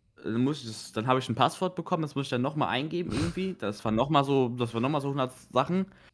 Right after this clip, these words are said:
Speaker 1: Und dann hatte ich Windows, Digga.
Speaker 2: Stark.
Speaker 1: Das war von Software Guru, aber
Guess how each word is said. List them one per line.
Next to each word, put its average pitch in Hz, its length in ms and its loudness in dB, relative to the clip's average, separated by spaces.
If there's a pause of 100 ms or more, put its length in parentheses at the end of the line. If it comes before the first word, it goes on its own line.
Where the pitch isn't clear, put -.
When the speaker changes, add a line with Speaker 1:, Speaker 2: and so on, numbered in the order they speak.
(460)
Speaker 1:
Und 120 300 4
dann 165 220 8
hatte 151 180 2
ich 123 160 -4
Windows, 127 360 4
Digga. 95 340 2 (1700)
Speaker 2:
Stark. - 400 -2
Speaker 1:
Das 110 220 2
war 113 280 2 (520)
von 190 340 6
Software 185 440 2
Guru, 98 320 -2
aber 175 420 2